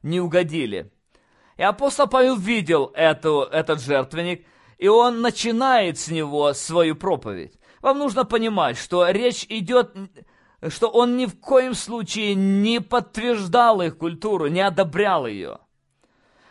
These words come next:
Наоборот, апостол Павел говорит о том, что наиболее вызывающее в их культуре — это <clears throat> квазирелигиозная, глубоко,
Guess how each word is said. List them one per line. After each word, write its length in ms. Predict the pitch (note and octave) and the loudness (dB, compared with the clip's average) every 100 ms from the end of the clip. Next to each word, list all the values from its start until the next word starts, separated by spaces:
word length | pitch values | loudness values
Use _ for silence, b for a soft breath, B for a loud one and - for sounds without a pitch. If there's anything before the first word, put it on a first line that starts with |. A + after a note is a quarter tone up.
| b | b
Наоборот, 840 | G3 A#3 G3 A3+ A3+ A#3 F3+ G#2+ b b b | 0 2 6 4 4 4 2 -2 b b b
апостол 500 | D#3 E3+ G#3 - F#3 | 0 2 0 2 0
Павел 340 | G#3 A3 A3 | 2 2 2
говорит 500 | E3 F#3+ F#3+ G#3+ A#3 | 0 2 2 0 -2
о 140 | - F3+ | 0 0
том, 320 | - A#3+ A3 | 2 0 0
что 220 | - G3 | -4 -4
наиболее 580 | F#3 G3 F#3+ C#3+ G3+ G#3 | 0 2 2 2 0 2
вызывающее 760 | G3 F3+ A#3+ C4 B3+ G#3+ - D#3 | 0 -2 2 2 2 0 -4 -2
в 100 | C#3 | -4
их 80 | |
культуре — 600 | C3+ C#3 B2+ C#3+ A#2+ G2 - b b b b | -4 -8 -8 -8 -8 -8 -14 b b b b
это 440 | F#3+ G3+ A3 G3+ _ - | -4 0 0 0 _ -6
<clears throat> 380 | F#3+ E3+ D#3 C3 | -2 -2 -4 -6
квазирелигиозная, 1900 | F#3+ A3 A3+ F#3+ A3 - G#2+ E3+ G3 G3+ D#3+ G#3+ G#3+ G#3+ D3 E3 D3+ B2+ - b b | -2 0 0 0 0 -2 -4 -2 -2 -4 -2 -2 0 -2 -2 -2 0 0 -4 b b
глубоко, 840 | - D3 F#3+ F#3 G3 G3 G#3+ A3+ | -10 -4 -2 2 0 0 0 0